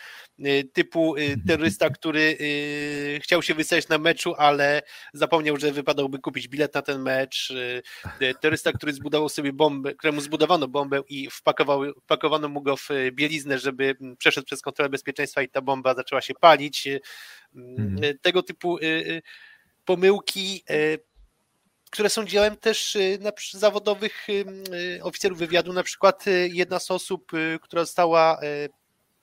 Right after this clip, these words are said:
Speaker 1: umie-, umie-, umieszczona przez Rosjan w Europie, y, z-,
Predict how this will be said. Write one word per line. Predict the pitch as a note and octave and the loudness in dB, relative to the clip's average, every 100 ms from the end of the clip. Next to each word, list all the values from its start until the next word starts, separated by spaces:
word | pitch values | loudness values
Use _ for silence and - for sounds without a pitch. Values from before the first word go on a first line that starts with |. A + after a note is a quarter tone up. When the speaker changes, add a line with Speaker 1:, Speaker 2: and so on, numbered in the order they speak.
| _ _ _ _ - _ | _ _ _ _ -20 _
Speaker 1:
umie-, | F#3+ F3 F#3 - | -4 0 -2 -2
umie-, | E3+ E3 | -10 -10
umieszczona | - F3 F3+ - G#3 | -10 -4 -2 0 0
przez | - D#3+ | 0 -2
Rosjan | F3 F3+ | -2 -2
w | D#3+ | -2
Europie, | E3+ C#3+ - B2 C#3+ - - - - - - | 0 0 0 -2 -4 -4 -20 -20 -20 -20 -6
y, | C#3+ D3 D3 | -2 0 -2
z-, | C#3+ - | -4 -12